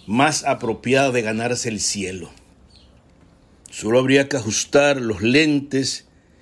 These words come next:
y leer más adecuadamente en el cuaderno del dominicano,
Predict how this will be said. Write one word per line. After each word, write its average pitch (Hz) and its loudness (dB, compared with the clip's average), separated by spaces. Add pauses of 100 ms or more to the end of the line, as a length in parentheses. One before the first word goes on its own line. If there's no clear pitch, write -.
(160)
y 98 -8
leer 117 2
más 123 0
adecuadamente 131 2
en 120 0
el 113 -2
cuaderno 120 0
del 110 -2
dominicano, 107 -2